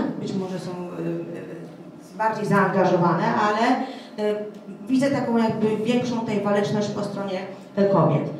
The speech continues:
Proszę Państwa, pierwszy krok do osiągnięcia sukcesu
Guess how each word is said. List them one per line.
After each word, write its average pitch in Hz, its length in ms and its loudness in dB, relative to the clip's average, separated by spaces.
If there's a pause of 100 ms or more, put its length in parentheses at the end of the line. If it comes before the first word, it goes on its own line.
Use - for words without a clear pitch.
(220)
Proszę 254 160 4
Państwa, 240 380 2
pierwszy 320 420 4
krok 202 560 2
do 226 120 -2
osiągnięcia 226 640 0
sukcesu 196 760 2